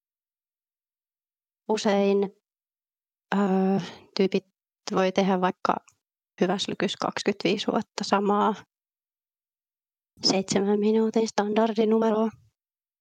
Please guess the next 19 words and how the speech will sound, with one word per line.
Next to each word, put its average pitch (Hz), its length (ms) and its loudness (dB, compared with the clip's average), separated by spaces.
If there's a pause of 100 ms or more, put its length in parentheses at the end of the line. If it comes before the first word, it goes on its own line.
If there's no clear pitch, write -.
(720)
Ja 202 60 -2
sitten, - 800 -6
no 175 60 -2 (500)
nyt 175 180 -6
mulla 170 140 -4
katkee 175 340 -6
ajatus. 185 580 -4 (1500)
Ee, 175 760 -4 (2750)
tai 185 160 0
niinku 180 260 0
uutta 190 240 -2
ja 185 80 -2
ennennäkemätöntä, 180 840 -4
niin 196 100 2
siitä 190 280 -2
se - 80 -6 (100)
tuli 196 120 -4
mulle 196 180 -4
mieleen. 196 580 0